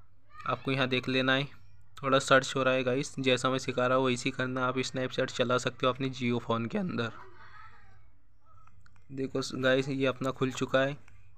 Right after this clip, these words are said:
यहाँ पे अगर नहीं आया किसी के मोबाइल में तो आपको मैं दिखा दूंगा। तो अपन चलते हैं अपने ब्राउज़र के अंदर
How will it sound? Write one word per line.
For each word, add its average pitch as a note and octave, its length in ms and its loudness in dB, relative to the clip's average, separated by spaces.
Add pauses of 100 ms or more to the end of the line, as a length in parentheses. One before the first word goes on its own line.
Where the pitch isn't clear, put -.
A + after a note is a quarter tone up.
(240)
यहाँ B2 160 2
पे C#3 260 2 (380)
अगर C3+ 240 6
नहीं C#3 260 4
आया C3 200 4
किसी C3 300 0
के C3+ 140 -4
मोबाइल C3 220 0
में C3+ 100 -2
तो C3+ 100 6
आपको B2+ 240 2
मैं C#3+ 180 2
दिखा B2 260 4
दूंगा। A#2 300 -2 (420)
तो C#3 60 -4
अपन C3+ 200 0
चलते C3 320 2
हैं C#3 60 4
अपने D3 120 0
ब्राउज़र B2 540 4
के A#2+ 120 -2
अंदर A#2 300 -2